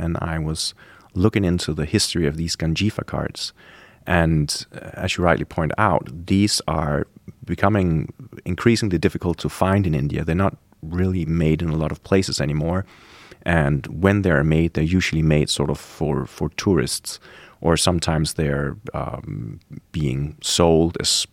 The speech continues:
as not really cards because they're not necessarily recognized as cards. They have this round shape,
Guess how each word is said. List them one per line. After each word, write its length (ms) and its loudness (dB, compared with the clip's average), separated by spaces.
as 120 -4
not 280 2
really 180 0
cards 400 0
because 240 -6
they're 100 -6
not 140 -2
necessarily 400 -4
recognized 500 -2
as 100 -8
cards. 420 -4
They 80 2
have 160 -2
this 140 2
round 420 2
shape, 380 -4